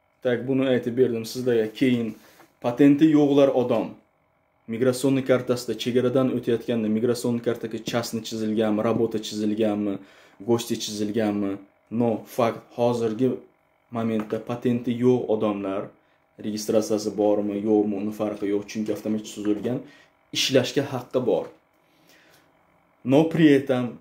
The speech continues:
ishlayotgan joyingizda работодатель sizga ishga, ishga, ishga olgan odam, ish bergan odam sizga uch kun ish kunida, uch kun ish kunida U F M S ga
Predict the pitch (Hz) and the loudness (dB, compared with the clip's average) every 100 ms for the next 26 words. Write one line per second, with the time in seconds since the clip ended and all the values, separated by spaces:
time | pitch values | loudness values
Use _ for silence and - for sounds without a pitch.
0 | - - 143 135 151 151 147 139 135 135 | -12 0 2 2 2 0 4 4 2 0
1 | 131 151 139 131 131 131 131 127 123 - | 0 0 0 2 2 4 2 0 -2 -4
2 | 131 135 - - - - - - 127 - | 0 2 2 -4 -6 -8 -6 -4 -4 -6
3 | - - - - 131 123 117 110 120 143 | -8 -4 -2 2 2 4 2 0 -2 -4
4 | - - - 131 117 113 110 110 107 107 | -10 -12 0 0 2 -2 0 -2 -2 -6
5 | 117 143 - _ _ 160 - - 139 - | -4 -4 -6 _ _ -12 -8 0 0 0
6 | - _ 170 120 - 131 120 113 139 196 | -6 _ -2 0 0 0 2 2 2 0
7 | - _ _ - - 131 110 147 - 123 | -6 _ _ -16 -10 -6 -6 -6 -6 -4
8 | 117 113 156 - _ _ _ - 131 120 | -4 -2 -2 -4 _ _ _ -2 0 2
9 | 117 113 - 135 113 | 0 -2 -4 -4 -4